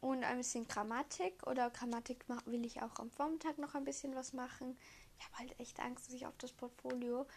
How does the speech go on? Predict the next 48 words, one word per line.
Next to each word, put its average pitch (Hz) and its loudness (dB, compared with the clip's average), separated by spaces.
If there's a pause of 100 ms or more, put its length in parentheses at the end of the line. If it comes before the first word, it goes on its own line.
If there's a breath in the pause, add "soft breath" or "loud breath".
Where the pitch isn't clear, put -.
(420 loud breath)
ähm, 233 2
eine 233 0
Wellenlinie 226 0
bekomme. 226 -2
Deswegen 240 0
muss 240 -2
ich 262 -4
da 254 4
vielleicht 247 0
auch 285 -2
noch 285 -2
mal 254 -2
ein 240 -2
bisschen 262 -2
mit 247 -2
meiner 226 -2
Mutter, 240 -2 (360 loud breath)
also 254 6
ich 247 0
werde 220 6
dann 214 0
die 220 -6
Texte 311 2
schreiben 262 4
und 226 -4
lass 220 -2
sie 220 -6
dann - -4
noch - -14
drüber 294 6
schauen. 254 6 (840 loud breath)
Sie - -4
hat 285 6
mir 302 4
nämlich 285 4
schon 269 2
mal 254 2
angeboten, 294 4 (120)
es 277 0
anzuschauen, 277 2
aber 262 4
da 233 0
war 226 4
es 233 0
halt 240 2
noch 233 -6
nicht 240 -4 (100)
ha-, - -4